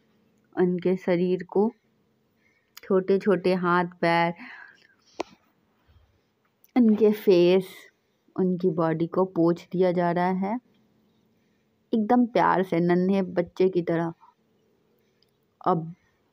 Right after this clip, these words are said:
आप देखेंगे कि जब लड्डू गोपाल पोंछा गए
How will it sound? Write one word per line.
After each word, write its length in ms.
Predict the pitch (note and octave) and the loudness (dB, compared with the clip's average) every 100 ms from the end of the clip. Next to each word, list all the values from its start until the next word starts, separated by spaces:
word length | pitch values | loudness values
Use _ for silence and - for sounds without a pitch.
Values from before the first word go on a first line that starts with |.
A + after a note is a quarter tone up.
| - | 2
आप 320 | A3+ F#3+ - | 4 4 0
देखेंगे 600 | E3+ E3+ E3+ G#3+ G#3 G3+ B3 - _ _ _ | 0 0 2 2 2 0 -2 -10 _ _ _
कि 200 | - F3+ | -6 -4
जब 320 | E3 F3 D#3+ D#3 _ - | -2 -2 -4 -8 _ -6
लड्डू 300 | E3+ D3+ E3+ | -4 -2 -2
गोपाल 380 | E3 E3 E3 D#3+ | -2 -2 -2 -2
पोंछा 480 | E3 E3+ - G3+ G#3 | -2 -6 -4 -2 0
गए 280 | G3+ G3+ | 0 0